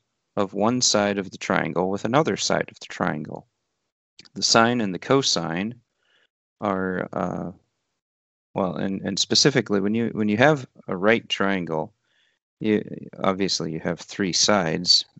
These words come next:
um, but the longest of the three sides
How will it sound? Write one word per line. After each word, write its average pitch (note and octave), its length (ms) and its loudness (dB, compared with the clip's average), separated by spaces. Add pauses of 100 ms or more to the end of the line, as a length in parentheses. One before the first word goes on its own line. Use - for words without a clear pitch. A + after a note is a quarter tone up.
um, E2 440 -8 (600)
but G2+ 420 4
the F#2+ 80 4
longest G2 880 2 (100)
of F#2 220 -8
the F2 60 -14
three F2 300 -8
sides E2+ 680 -2